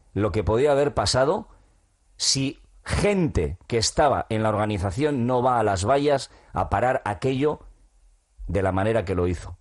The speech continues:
Pensadlo, solo, solo eso. Porque igual estamos reivindicando una cosa y nos estamos cargando gente aquí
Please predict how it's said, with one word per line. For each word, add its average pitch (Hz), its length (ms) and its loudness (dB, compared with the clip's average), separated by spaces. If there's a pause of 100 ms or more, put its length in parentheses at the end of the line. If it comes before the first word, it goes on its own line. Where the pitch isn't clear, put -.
Pensadlo, 95 520 -2
solo, 120 360 -2
solo 131 300 0
eso. - 180 -4 (800)
Porque 98 220 -2
igual 127 180 2
estamos 135 260 0
reivindicando 123 540 -2
una 127 160 -2
cosa 147 360 0 (200)
y 120 60 -6
nos 101 120 0
estamos 127 280 -2
cargando 107 340 0
gente 98 280 -2
aquí 73 200 -6